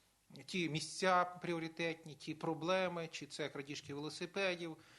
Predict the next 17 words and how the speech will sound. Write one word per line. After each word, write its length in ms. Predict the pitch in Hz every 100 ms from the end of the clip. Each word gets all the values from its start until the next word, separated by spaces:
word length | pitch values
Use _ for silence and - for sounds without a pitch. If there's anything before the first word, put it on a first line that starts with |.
| - -
чи 140 | -
це 400 | 143 - 165 151
місця, 800 | 156 - - 160 160 151 139 127 135
е, 80 |
де 200 | 131 147
стоять 380 | 143 147 147 139
банкомати. 800 | 135 131 151 156 190 175 165 151 - - - - - - - _ - 139
Е, 280 | 143 143 143 - _ -
на 160 | 180 185
що 280 | - 269 247
має 260 | 202 196
звернути 420 | 180 180 180 175
увагу 360 | 170 165 165 151
саме 260 | 170 156 151
поліція 560 | 156 175 180 151 147
в 40 | 139
цьому, 420 | 175 165 143